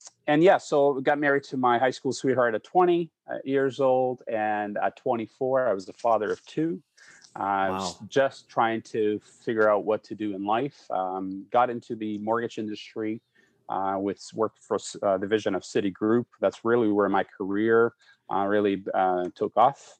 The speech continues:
Speaker 1: um, as a lender. I was w-, uh, lending money and whatnot. Anyhow, um, so f-, from a, from a career perf-, uh, perspective,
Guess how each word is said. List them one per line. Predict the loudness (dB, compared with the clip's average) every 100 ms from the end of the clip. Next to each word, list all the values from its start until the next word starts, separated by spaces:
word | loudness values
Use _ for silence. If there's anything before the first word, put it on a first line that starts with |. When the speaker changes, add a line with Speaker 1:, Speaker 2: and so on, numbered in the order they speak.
| -10
Speaker 1:
um, | -8 -6 -6 -6 -8 -8
as | -6
a | -4
lender. | -2 -2 0 0 2
I |
was | 0 -4
w-, | -6 -8 -8
uh, | -14 -16 -18 -14 -6
lending | -2 0
money | 0 0
and | 0
whatnot. | 2 2 0 -4 -12 2
Anyhow, | 4 6 6 6
um, | 8 8 6 2
so | 4 2
f-, | 2 -12 -20 -10 0
from | 2 4
a, | 2 0
from | 0 0
a |
career | 4 6 6 2 -6
perf-, | -4 -2 0 0
uh, |
perspective, | 0 -2 0 -2 0 -6 -6